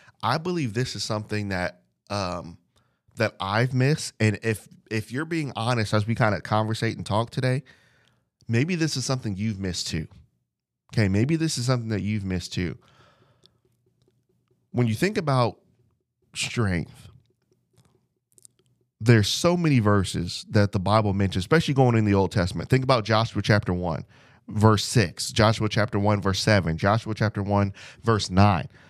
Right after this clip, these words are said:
You talk about three times that God, Moses, that the, the emphasis to Joshua was to be strong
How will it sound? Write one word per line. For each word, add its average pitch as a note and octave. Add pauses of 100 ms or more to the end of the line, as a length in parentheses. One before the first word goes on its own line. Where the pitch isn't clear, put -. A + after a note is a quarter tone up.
(240)
You B2
talk C#3
about A2+
three C#3
times G#2
that F#2 (520)
God, A2
Moses, A2 (220)
that G#2+ (180)
the, A2 (100)
the G#2+ (120)
emphasis D3
to A#2+
Joshua G2+ (600)
was G#2
to A2
be G#2
strong A2